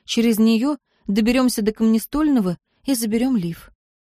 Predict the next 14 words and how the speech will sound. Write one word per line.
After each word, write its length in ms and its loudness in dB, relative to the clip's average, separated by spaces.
Алексис 640 -2
поднял 480 0
лицо 400 -4
к 100 -10
небу, 380 0
столь 300 0
пронзительно 720 0
голубому, 640 0
что 200 -4
в 80 -2
зените 460 2
оно 200 2
казалось 540 -2
высеченным 680 0